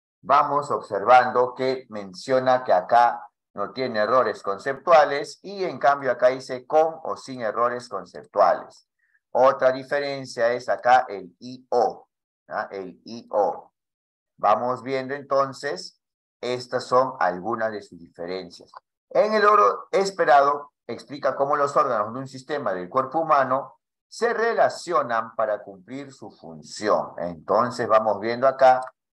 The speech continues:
que este aspecto que se relaciona no está en el nivel de proceso.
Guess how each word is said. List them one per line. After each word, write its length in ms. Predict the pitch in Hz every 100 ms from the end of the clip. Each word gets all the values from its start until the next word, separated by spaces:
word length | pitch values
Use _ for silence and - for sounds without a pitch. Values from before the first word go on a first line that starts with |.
| _
que 120 | 113
este 160 | 123 135
aspecto 480 | 123 - 143 - 107
que 100 | 98
se 140 | 101
relaciona 640 | 95 98 98 - 151 160 170 127
no 260 | 127 190 165
está 500 | 127 - 131 135 -
en 220 | 131 127
el 120 | 127 123
nivel 320 | 98 107 147
de 100 | 110
proceso. 680 | - - - 90 90 -